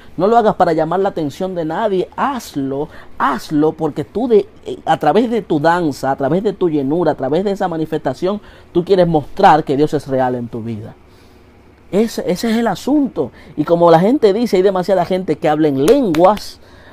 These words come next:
pero vive una vida, varón, ay, Sama. Si esa lengua es santa, <laughs> eh, ay, Dios mío, yo no sé lo que es santa.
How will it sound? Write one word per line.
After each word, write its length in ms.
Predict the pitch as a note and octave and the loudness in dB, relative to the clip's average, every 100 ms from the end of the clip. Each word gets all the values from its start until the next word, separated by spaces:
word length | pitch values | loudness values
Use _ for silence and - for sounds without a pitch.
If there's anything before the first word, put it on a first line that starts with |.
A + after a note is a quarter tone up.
| - | -14
pero 200 | - C#3+ | -6 -4
vive 160 | C3 D3 | -4 -4
una 200 | A3 F#3 | -4 -4
vida, 340 | D3+ B3+ - | -4 -6 -6
varón, 400 | F#3+ C4+ - A3 | -6 -6 -8 -8
ay, 180 | A#3 B3+ | -8 -10
Sama. 680 | - - - E3 A#2+ A#2+ - - - - - - | -10 -8 -6 -6 -8 -10 -14 -20 -20 -20 -20 -16
Si 180 | - | -8
esa 200 | C#3+ F#3+ | -6 -4
lengua 380 | F#3+ G#3 B3 A#3 | 0 0 2 2
es 80 | F#3+ | 2
santa, 600 | F#3 F#3+ A#3+ - A3+ G3+ | 2 2 2 4 4 4
<laughs> 60 | G#3+ | 0
eh, 420 | F#3+ D#3+ - - - | -2 -4 -8 -12 -10
ay, 140 | C#3 F3+ | -8 -4
Dios 200 | G#3+ C#3+ | -2 -2
mío, 200 | D#3+ D#3+ | -2 -4
yo 100 | D3 | -4
no 60 | |
sé 140 | D3+ G3 | -6 -6
lo 80 | - | -6
que 80 | |
es 80 | G3+ | -8
santa. 560 | - G3 D#3 C3 A#3+ | -6 -4 -4 -6 -10